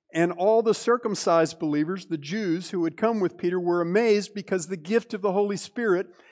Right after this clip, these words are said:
had been poured out upon Gentiles also. Then Peter answered, "Surely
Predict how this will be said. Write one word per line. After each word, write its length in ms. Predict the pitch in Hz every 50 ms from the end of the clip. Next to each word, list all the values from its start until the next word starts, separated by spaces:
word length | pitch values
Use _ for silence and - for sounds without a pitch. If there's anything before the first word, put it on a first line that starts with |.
| _ _ -
had 180 | 202 196 170 175
been 160 | 202 202 196
poured 300 | 202 - 220 208 208 202
out 180 | 208 202 202 202
upon 260 | 202 202 196 190 180
Gentiles 540 | 151 185 190 180 - 196 175 170 165 156 160
also. 480 | 190 208 190 - - 117 98 98 104 _ _ _ _ _ _ _ _ _ _ _ _ _ _ _ _ _ _ _ _ _ _ _ _ _ _ _ _ _ _ -
Then 160 | 160 175 175
Peter 380 | 175 - 208 208 190 185 170 175
answered, 480 | 185 185 175 - - 151 143 - -
"Surely 520 | - - - 214 247 254 220 175 127 107